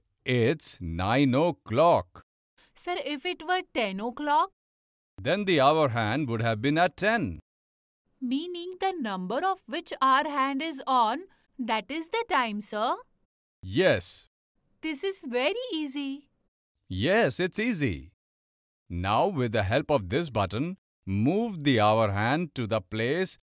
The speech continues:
Speaker 1: where it would be when it is two o'clock.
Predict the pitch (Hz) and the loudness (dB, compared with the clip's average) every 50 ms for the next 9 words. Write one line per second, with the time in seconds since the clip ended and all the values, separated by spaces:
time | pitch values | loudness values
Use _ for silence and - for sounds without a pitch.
0 | _ _ _ _ _ _ - 90 85 90 104 117 135 147 151 147 - - 139 135 | _ _ _ _ _ _ -12 -8 -4 0 2 4 6 6 4 4 2 -2 -2 -2
1 | - - 107 110 107 90 87 127 151 185 208 202 - - 92 87 107 117 127 123 | -2 -2 -4 -4 -4 -2 -2 0 0 0 -2 -4 -8 -8 -4 0 0 2 2 2
2 | 120 113 104 - 110 123 151 185 208 185 - - _ _ _ - - 220 208 175 | 2 0 -2 -2 -2 0 2 0 0 -2 -4 -12 _ _ _ -8 -2 0 2 2
3 | 135 - 110 95 85 80 - | 2 0 -2 -2 -2 -2 -6